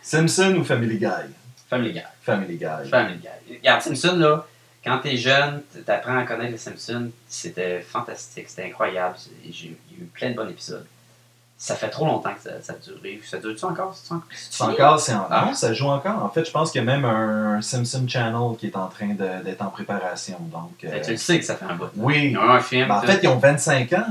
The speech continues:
Speaker 1: vingt-cinq ans de, de, de programmation là, qui, euh, qui ont célébré
Speaker 2: Ouais.
Speaker 1: récemment, je pense. Fait que, euh,
Speaker 2: Mais quand t'es jeune, jeune, c'est beaucoup mieux Simpson que Family Guy. Family Guy, c'est la moitié des gags de Family Guy, c'est, c'est pas pour un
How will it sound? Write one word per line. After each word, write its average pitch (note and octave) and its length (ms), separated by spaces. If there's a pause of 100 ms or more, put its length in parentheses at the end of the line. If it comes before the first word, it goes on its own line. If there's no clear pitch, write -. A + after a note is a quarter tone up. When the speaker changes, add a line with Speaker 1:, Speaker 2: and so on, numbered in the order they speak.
Speaker 1:
vingt-cinq B2+ 480
ans D3 220
de, A#2 480
de, A2+ 160
de G#2+ 120
programmation B2 840
là, A2+ 140 (120)
qui, A2 300
euh, G#2+ 480
qui A2 120
ont G#2+ 80
célébré A2 500
Speaker 2:
Ouais. A#2 80
Speaker 1:
récemment, A2+ 520
je - 100
pense. G#2 300
Fait F2+ 180
que, - 80
euh, E3 280 (800)
Speaker 2:
Mais B2 280
quand E3+ 200
t'es A#3+ 100
jeune, E3 300
jeune, C#3 480
c'est - 160
beaucoup D#3+ 180
mieux C3+ 160
Simpson - 340
que - 60
Family F2+ 240
Guy. E2 80 (220)
Family G#2+ 180
Guy, G#2 80 (120)
c'est - 180 (680)
la C3 120
moitié E3 240
des B2+ 120
gags B2+ 200
de A2+ 60
Family F#2 260
Guy, A2+ 240
c'est, - 340
c'est - 100
pas A2+ 120
pour F2+ 240
un F2+ 80